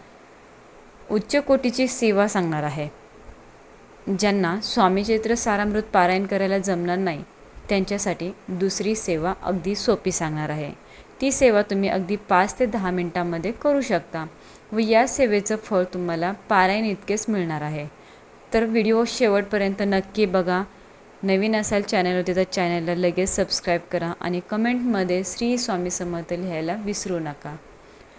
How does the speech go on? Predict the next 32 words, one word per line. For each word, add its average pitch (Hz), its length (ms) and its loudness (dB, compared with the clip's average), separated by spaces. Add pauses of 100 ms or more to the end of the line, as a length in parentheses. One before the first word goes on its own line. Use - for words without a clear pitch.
(320)
तर 254 140 2
पहिली 226 400 2
स्वामींची 214 460 2
सेवा 196 320 2
सांगते, 170 480 -4 (140)
तुम्ही 180 220 0
वीस 214 380 0
जूनपासून 226 640 2 (180)
पारायणाला 175 500 2
सुरुवात 165 300 -4 (120)
करू 180 160 0
शकता. 156 420 -8 (440)
आता 196 200 0
सेवा 202 480 2
म्हणजे 196 380 2
आपल्याला 170 540 0
एकवीस 226 440 2
दिवस 185 400 2
स्वामी 180 280 0
चरित्र 175 400 0
सारामृत 170 580 -2
हे 220 100 2
वाचायचं 175 600 0
आहे, 151 260 -6 (680)
म्हणजेच 240 340 4
काय, 202 220 4 (100)
तर 185 120 2
पूर्ण 196 380 0
पोथी 208 320 -4
आपल्याला 196 380 0
वाचायची 175 520 0
आहे, 165 180 -6